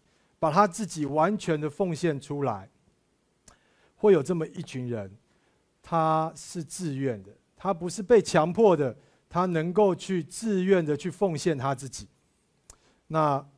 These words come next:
如果这样子的话，我为什么说很美呢？可能很多时候我们看到这句话就觉得，啊，那我得要看一看，现在我是不是自愿的奉献，我到底做到了如何？我们用结果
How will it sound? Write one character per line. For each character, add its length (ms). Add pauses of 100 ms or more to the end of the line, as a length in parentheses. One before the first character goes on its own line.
(140)
如 240
果 180 (120)
这 100
样 140
子 100
的 80
话， 340 (440)
我 80
为 60
什 60
么 80
说 160
很 120
美 240
呢？ 280 (520)
可 100
能 100
很 80
多 140
时 80
候 80
我 60
们 80
看 100
到 80
这 100
句 120
话 120
就 60
觉 140
得， 80
啊， 260 (240)
那 160
我 180
得 180
要 360 (500)
看 160
一 60
看， 320 (320)
现 340
在 380 (220)
我 260
是 220
不 100
是 140
自 320
愿 180
的 100
奉 260
献， 220 (760)
我 100
到 160
底 100
做 280
到 180
了 80
如 200
何？ 220
我 100
们 140
用 180
结 360
果 340